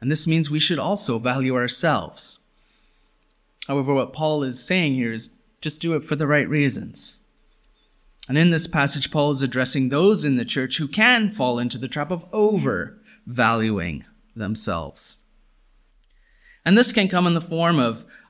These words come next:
unearned self-confidence, uh, something I've shared I've been guilty of in the past, of overestimating ourselves and our abilities, of thinking we can do things that we actually can't.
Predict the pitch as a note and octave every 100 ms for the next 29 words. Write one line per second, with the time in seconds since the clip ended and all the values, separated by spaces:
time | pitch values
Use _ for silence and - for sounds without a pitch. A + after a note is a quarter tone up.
0 | - D3+ D3+ D3 D3 - A#2 A#2 - D#3+
1 | D#3+ D#3+ D#3+ D#3 E3 - - C3+ A#2 -
2 | C#3 C3+ C3+ B2+ B2 - C3+ A#2+ A#2+ A#2
3 | B2+ B2 C3 C3 B2 B2+ B2 A2+ - C#3
4 | C3 - A#2+ - - _ F3 F3 E3 E3
5 | E3 F#3 F3 E3 E3+ D#3+ D#3 - D#3 D#3+
6 | D3+ C3 A#2 A#2 B2+ D#3+ D3+ D3+ A2 -
7 | F#3 F3+ D#3+ C3+ C3+ A#2 E3+ D#3+ D#3 D#3+
8 | C#3+ C3+ A#2 C3+ B2+ B2+ - A2+ A2+ -
9 | F#3 F#3+ F#3